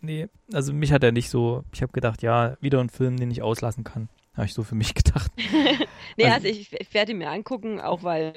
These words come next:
Speaker 2: weil Chris ihn unbedingt sehen will und ich glaub, andere Freunde von uns bestimmt auch. Ähm, und ich, ich hab, ich hab echt Angst vor dem Ende, weil ich, ich kenn die Comics, ich weiß, oder ich ahne,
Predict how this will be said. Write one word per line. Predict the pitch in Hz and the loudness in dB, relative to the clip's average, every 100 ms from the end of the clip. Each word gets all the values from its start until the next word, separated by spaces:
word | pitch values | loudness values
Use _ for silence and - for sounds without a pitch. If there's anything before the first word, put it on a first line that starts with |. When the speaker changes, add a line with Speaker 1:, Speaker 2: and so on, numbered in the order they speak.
| 160 | -4
Speaker 2:
weil | 160 | -4
Chris | 156 202 190 | -4 -8 -6
ihn | 202 | -4
unbedingt | 180 196 190 190 | -4 -2 -4 0
sehen | 196 202 190 | 0 0 0
will | 190 185 | 0 0
und | 175 165 - - | -4 -8 -14 -8
ich | |
glaub, | 165 - | -6 -2
andere | 123 185 175 | 0 0 -2
Freunde | - 170 175 | -2 -2 -2
von | 165 | -4
uns | 160 175 | -8 -8
bestimmt | - - - | -14 -12 -4
auch. | 160 196 - - - - - | 0 0 0 -14 -18 -16 -4
Ähm, | 185 185 185 185 - _ _ _ _ _ _ _ _ | -2 0 -2 -4 -8 _ _ _ _ _ _ _ _
und | 196 190 185 139 | 0 0 -2 -4
ich, | - - 190 | -4 -4 -2
ich | 214 269 | 0 0
hab, | 226 - | 0 -4
ich | 214 254 | -6 -4
hab | - - | -4 -2
echt | 185 202 - | -4 -2 -2
Angst | 135 208 - | -2 -4 -6
vor | 190 170 | -4 -4
dem | 170 | -4
Ende, | 135 196 190 170 | -4 -2 -2 0
weil | 160 165 | -2 -2
ich, | 165 - | -8 -14
ich | - | -8
kenn | - 214 | -2 0
die | 202 | -2
Comics, | - 226 233 254 247 - | -2 -2 2 2 0 -6
ich | 208 - | -12 -4
weiß, | 175 214 233 - _ - | -2 -2 -4 -16 _ -20
oder | - - | -12 -10
ich | 190 - | -4 0
ahne, | 165 226 247 | 2 2 0